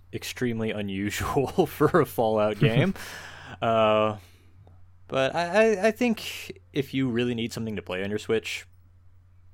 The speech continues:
Speaker 1: that's free, and, uh, if you're the kind of person who has your Switch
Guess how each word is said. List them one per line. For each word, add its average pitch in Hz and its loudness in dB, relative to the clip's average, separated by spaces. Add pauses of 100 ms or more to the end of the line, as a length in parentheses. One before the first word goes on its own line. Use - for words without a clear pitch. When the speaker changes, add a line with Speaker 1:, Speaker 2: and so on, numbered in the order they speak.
(120)
Speaker 1:
that's 117 -6
free, 113 -4
and, 98 -6
uh, 95 -4
if 107 -6
you're 123 0
the 120 -4
kind 113 -4
of 98 -10
person 107 -4
who 101 -8
has 98 -4
your 104 -6
Switch - -6